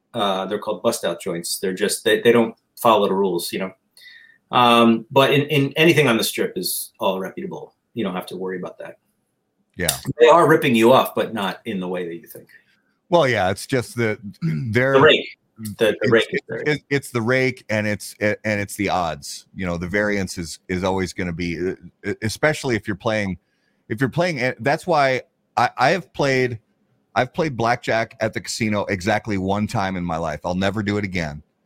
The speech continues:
Speaker 2: because, because I know that even as, I could get super skilled at blackjack and the, e-, even as, if I become the best blackjack mind in the world,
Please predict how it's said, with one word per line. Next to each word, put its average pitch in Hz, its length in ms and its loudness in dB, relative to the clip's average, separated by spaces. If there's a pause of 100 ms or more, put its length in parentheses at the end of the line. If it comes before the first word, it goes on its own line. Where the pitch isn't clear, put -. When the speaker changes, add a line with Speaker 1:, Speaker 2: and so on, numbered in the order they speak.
(320)
Speaker 2:
because, 98 600 -2 (460)
because 98 320 -2 (100)
I 98 120 2
know 104 320 0
that 98 200 -2 (100)
even 117 280 -2
as, - 320 -6 (260)
I 113 100 2
could 110 220 -6
get 107 260 -4
super 147 320 -6
skilled 123 380 -4
at - 100 -10
blackjack 101 680 -2
and 90 360 -4 (540)
the, 98 240 -2 (380)
e-, 104 140 -10 (280)
even 131 320 0
as, 113 340 -4
if 117 200 -2
I 127 80 2
become 123 400 -2
the 101 80 0
best 110 540 -4
blackjack 104 640 -2 (400)
mind 101 560 0
in 90 60 -2
the 92 60 -2
world, 90 520 -2